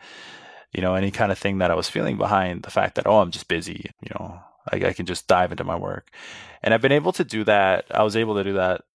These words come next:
most of my life. Like, even when I left home, I left home because I wasn't really doing well.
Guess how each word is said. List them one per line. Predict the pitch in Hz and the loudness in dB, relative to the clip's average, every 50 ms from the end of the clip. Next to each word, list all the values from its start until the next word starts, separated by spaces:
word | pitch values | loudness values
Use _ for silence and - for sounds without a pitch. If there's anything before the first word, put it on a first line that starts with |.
| _ _ _ _ _ - - - | _ _ _ _ _ -20 -20 -12
most | - 117 117 113 - - | -6 -4 -4 -2 -2 -2
of | 110 | -2
my | 98 95 | -2 0
life. | 92 98 98 95 - | 0 0 -2 -2 -2
Like, | - 101 104 - | -4 -4 -4 -4
even | 123 139 147 | -4 -2 0
when | 147 151 143 | 2 4 4
I | 123 | 4
left | 110 110 107 - - | 4 4 2 2 0
home, | - - 104 95 87 82 85 - - - _ _ _ _ _ - - | -2 -2 0 0 -2 -4 -8 -12 -16 -20 _ _ _ _ _ -4 2
I | - | 4
left | 127 151 156 - | 4 4 4 4
home | - 160 160 170 165 | 2 2 2 2 0
because | 156 139 - 151 131 | -4 -2 0 2 4
I | 127 117 | 6 6
wasn't | 107 104 110 107 113 104 | 6 4 2 2 0 -2
really | 98 104 101 98 95 | -2 -2 -2 -2 -4
doing | 92 95 90 92 92 | -4 -6 -8 -8 -6
well. | 90 90 90 90 85 - - | -6 -4 -4 -4 -6 -8 -12